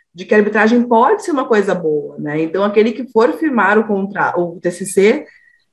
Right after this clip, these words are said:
o advogado oriente dizendo, "Olha, você vai estar em melhores lençóis agora do que antes, porque o judiciário é muito imprevisível", né? Então,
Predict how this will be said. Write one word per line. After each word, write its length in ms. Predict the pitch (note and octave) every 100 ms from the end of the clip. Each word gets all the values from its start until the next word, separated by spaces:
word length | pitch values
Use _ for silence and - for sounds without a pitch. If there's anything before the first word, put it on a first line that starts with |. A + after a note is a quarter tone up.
| -
o 120 | -
advogado 640 | F3+ G3 G3 F#3+ G3 A3
oriente 420 | G3 G#3 A3 G3+ A3
dizendo, 260 | A3+ A3+
"Olha, 340 | A3+ G#3 F#3 F3+
você 220 | F#3 G#3
vai 160 | G3
estar 220 | A#3 A#3+ A3+
em 60 |
melhores 300 | A3 G#3 G3+
lençóis 460 | G#3+ G#3 G#3 F3+ F#3
agora 420 | F3+ F3 F3+ G3+
do 140 | G#3+
que 140 | G#3+ A3+
antes, 320 | G3 F#3 -
porque 200 | - D#3
o 40 |
judiciário 420 | F3 E3+ - F#3+ G#3
é 20 |
muito 260 | G#3 G#3+
imprevisível", 880 | A#3+ B3 B3 C#4+ C4 G#3+ F3+ D#3 D3
né? 120 | D3+
Então, 460 | D3+ D3+ D3+ D3+ E3